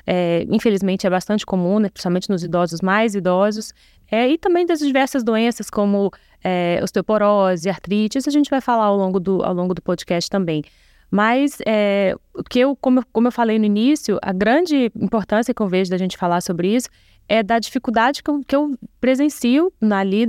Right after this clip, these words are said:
na, no, no, na, no meu dia a dia, das famílias que não sabem o que fazer ou como lidar com diver-, com esses diversos problemas, né, que, que os idosos estão enfrentando na, no seu, no, dentro de casa. E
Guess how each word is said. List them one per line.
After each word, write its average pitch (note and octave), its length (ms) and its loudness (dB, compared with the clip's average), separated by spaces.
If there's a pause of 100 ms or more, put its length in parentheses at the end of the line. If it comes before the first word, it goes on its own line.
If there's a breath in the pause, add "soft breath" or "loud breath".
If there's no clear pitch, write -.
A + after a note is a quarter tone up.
na, F#3+ 460 0
no, G3 160 0 (140)
no, G3+ 280 -2
na, G3 120 -2
no F#3 220 0
meu A3 220 2
dia A3+ 120 -2
a F#3 40 0
dia, A3 340 0 (280 soft breath)
das A3+ 180 0
famílias B3+ 420 2
que - 100 -4
não C4+ 100 2
sabem B3 400 0
o - 20 0
que - 160 -4
fazer A#3+ 640 0
ou G#3+ 80 2
como A#3 380 2
lidar G#3+ 600 0
com F#3+ 260 0
diver-, A3+ 360 0
com C4 100 -2
esses C#4 180 -2
diversos D4+ 420 0
problemas, F#3+ 640 -2
né, G3 180 0 (260)
que, F3 460 0
que - 80 -4
os F3+ 160 -2
idosos F#3 480 0
estão G#3 240 -2
enfrentando B3 500 0
na, G3 160 0 (140)
no E3+ 160 -4
seu, G3 180 0
no, - 240 -4
dentro A3 300 2
de G3 80 -6
casa. D#3+ 480 -2 (460)
E G3 300 2